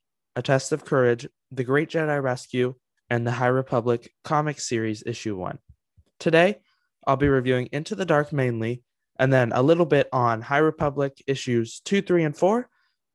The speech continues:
and The High Republic Adventures issues one through three. There's also been some short stories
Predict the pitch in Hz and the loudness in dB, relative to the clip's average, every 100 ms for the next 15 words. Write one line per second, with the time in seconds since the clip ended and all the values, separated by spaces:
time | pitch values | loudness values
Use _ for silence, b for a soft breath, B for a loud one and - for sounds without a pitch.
0 | - 135 139 139 139 131 151 127 127 127 | -2 0 2 4 4 2 -2 -4 -2 -2
1 | 123 127 123 123 110 - 120 - 110 107 | 0 0 -2 -4 -4 -4 -4 -2 -2 0
2 | 113 110 110 98 95 90 - _ _ _ | -2 -2 -2 -2 -4 -6 -8 _ _ _
3 | _ _ _ _ _ _ _ 151 160 170 | _ _ _ _ _ _ _ 0 2 2
4 | 214 214 165 156 147 131 - 160 - - | 4 4 4 2 -2 -4 -2 -2 -2 0
5 | 143 160 170 | 2 2 -2